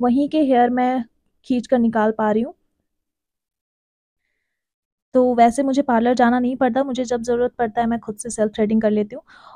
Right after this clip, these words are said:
और अब यहाँ पे हम अपनी लाइंस को क्लीन कर देते हैं और देखते हैं कि किस तरीके का यहाँ पे हुआ है ये थ्रेडिंग। और यहाँ पे आपको ना एक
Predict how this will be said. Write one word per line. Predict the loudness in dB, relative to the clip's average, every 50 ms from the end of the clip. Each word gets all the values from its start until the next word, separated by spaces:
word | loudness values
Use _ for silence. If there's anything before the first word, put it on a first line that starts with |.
| -4
और | -2 2 2 2 2
अब | 2 0 -2 -2 _ _ _ _ _ _ _ _ _ -4 -4 -4 -4 _ _ _ _ _ _ -6
यहाँ | -4 -4 0 0 0 0 2
पे | 2 0 2
हम | 2 0 -2 -2 -4 -6
अपनी | -8 -8 -4 -2 -2 0
लाइंस | 0 0 0 0 0 0 -2 -4 -6
को | -6 -6 -6 -6 -6 _ _ _ _ _ _ _ _ _ _ _ _ -20 -12 -4
क्लीन | -2 0 0 0 0 2
कर | 2 2 4
देते | 4 2 2 2 2 0
हैं | 0 0 -2 -2
और | -2 0 0 2
देखते | 2 0 -2 -2 -2 -4 -4 -4
हैं | -4 -4 -6 -6
कि | -8 -10 -12
किस | _ -10 -12 -10 -6
तरीके | -4 -4 -4 -2 -4 -6 -6
का | -2 0 0 0 0 0
यहाँ | 0 0 0 0 0 0 0
पे | 0 -2 -4
हुआ | -2 -2 -2 -2 0
है | 0 0 0 -2 -2 -4 -6 _ _ _ _ _ -4
ये | -4 -4 -4
थ्रेडिंग। | -4 -2 0 0 0 0 -4 -6 _ _ _ _ _ -4
और | 0 2 2 2
यहाँ | 2 0 -2 -2 -2 -2
पे | 0 2
आपको | 2 0 0 -2 -4 -4
ना | -4 -2
एक | -4 -6